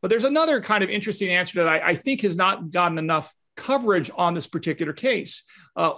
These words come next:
one of my friends always said to me that when God wants to punish you, he or she, uh, grants you your wish.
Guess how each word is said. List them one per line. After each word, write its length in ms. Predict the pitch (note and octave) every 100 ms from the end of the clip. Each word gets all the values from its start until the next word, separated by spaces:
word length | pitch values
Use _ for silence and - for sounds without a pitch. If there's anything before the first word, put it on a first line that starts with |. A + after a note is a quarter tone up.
| -
one 280 | D#3+ A3+ B3
of 80 |
my 320 | G#3 G3 E3+ - _
friends 400 | _ A3+ B3+ A3
always 340 | - F#3+ F#3+ -
said 220 | G3 F3+
to 100 | F#3+
me 280 | F#3 E3+ - _ -
that 180 | F#3
when 200 | F3+ F#3
God 280 | D3 G3+ A3+
wants 280 | G#3 G3+ F3
to 80 | F3+
punish 500 | - B3+ A#3 - - -
you, 500 | F3 E3 C#3+ E3+ F3 - -
he 400 | - G#3 G#3+ G#3+
or 200 | F#3+ D#3+
she, 460 | - A3+ F#3+ G3 G3 - -
uh, 300 | E3 E3 F#3+
grants 420 | F#3 G3 A3 -
you 100 | G#3+
your 340 | F#3+ F#3+ F3
wish. 480 | F#3 B3+ - - -